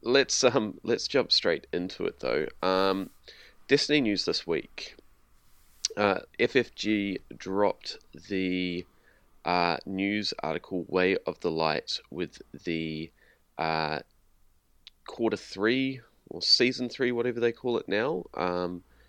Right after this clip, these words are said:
twenty eighteen organized play, uh, kit. Uh, in this kit, we have got a full art Way of the Light, a full art Darksaber,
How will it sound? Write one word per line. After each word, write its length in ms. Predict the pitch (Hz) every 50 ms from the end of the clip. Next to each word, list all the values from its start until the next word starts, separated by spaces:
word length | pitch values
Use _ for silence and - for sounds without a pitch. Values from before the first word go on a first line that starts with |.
| _ - - -
twenty 280 | - - 113 101 95 -
eighteen 560 | - 90 92 - - - 104 85 92 90 87 - - -
organized 840 | - 92 92 85 87 85 82 82 80 80 80 - - - - - - _ _ _
play, 520 | - - 98 87 82 80 80 76 73 - - - -
uh, 120 | - 50 50 50 - - _
kit. 600 | - - - - - - - _ - - - - - - - - - - _ _ _ -
Uh, 240 | - 85 82 82 - - -
in 140 | 104 110 101
this 180 | 98 90 -
kit, 460 | - - - - - 104 71 - - _ -
we 240 | 92 98 95 90
have 200 | 90 90 85 -
got 220 | _ - 92 92 - -
a 40 |
full 580 | - - - - - - 107 107 104 101 - - - -
art 680 | - 85 82 80 80 62 - _ - - - - - - _ _ _ - _ -
Way 160 | - 90 87
of 120 | 90 - -
the 80 | - 80
Light, 520 | 80 87 - - - - - - - - - _ _ _ _ _ _ -
a 80 | -
full 240 | - - - 104 95
art 240 | 87 80 - - _
Darksaber, 720 | - 78 69 - - - - 95 73 67 - 82 78 60